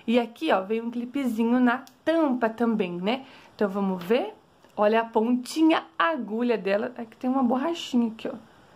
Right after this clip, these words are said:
Deixa eu tirar. Olha só, a pontinha dela é uma ponta agulha, tão vendo só? Ela tem um traço de zero ponto sete milímetros, né? Bem fininha a escrita com ela. E, gente, eu tô apaixonada porque ela é muito linda.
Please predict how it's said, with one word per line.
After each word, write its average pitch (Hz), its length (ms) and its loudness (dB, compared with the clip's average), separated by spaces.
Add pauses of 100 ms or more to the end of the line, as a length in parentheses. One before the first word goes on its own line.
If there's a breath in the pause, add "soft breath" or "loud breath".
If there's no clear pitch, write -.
(180 soft breath)
Deixa - 140 -20
eu - 40 -18
tirar. - 280 -6 (600)
Olha 214 200 2
só, 220 140 -2
a 202 40 -2
pontinha 220 500 -2
dela 202 360 0 (260 loud breath)
é 208 100 0
uma 202 160 0
ponta 202 480 -4
agulha, 240 640 0
tão 233 220 0
vendo 214 260 0
só? - 440 2 (320 loud breath)
Ela 214 180 2
tem 220 160 -4
um 220 60 -2
traço 214 320 -2
de 190 60 -10
zero 202 180 2
ponto 190 240 -12
sete 202 260 -8
milímetros, 220 640 0
né? 226 160 2
Bem 214 580 0
fininha 240 420 2
a 226 40 2
escrita 214 400 -2
com 254 160 0
ela. 226 280 0 (340 loud breath)
E, 254 80 -2
gente, 254 220 2
eu 240 40 -2
tô - 100 2
apaixonada 247 680 0
porque 240 200 -6
ela 240 100 4
é 262 40 0
muito 247 420 0
linda. 214 480 0